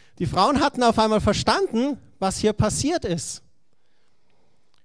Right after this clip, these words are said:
Und die Frauen waren eine der ersten, die dann auch Jesus begegnet sind.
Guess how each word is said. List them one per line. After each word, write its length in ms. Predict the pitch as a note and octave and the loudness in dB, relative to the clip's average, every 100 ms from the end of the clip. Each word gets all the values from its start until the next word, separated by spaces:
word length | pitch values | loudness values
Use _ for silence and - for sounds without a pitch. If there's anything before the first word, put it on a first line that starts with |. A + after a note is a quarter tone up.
| - | -12
Und 80 | F3 | -8
die 40 | |
Frauen 340 | - C#4+ D#4 A#3+ | -2 0 0 0
waren 180 | A3 | -2
eine 200 | A3+ A#3 | 0 0
der 140 | G#3+ A#3+ | 0 0
ersten, 380 | B3+ A#3+ - A3 | -2 -2 -6 -6
die 100 | G#3+ | -4
dann 140 | G#3 | -2
auch 160 | G#3+ - | -2 -2
Jesus 600 | A3 C#4 A3+ A#3 - - | -2 -2 0 0 -2 -2
begegnet 640 | A3+ A3+ C4 F4+ A#3+ G3 | -2 0 -4 -6 -10 -8
sind. 420 | - C3+ A#2+ | -8 -8 -12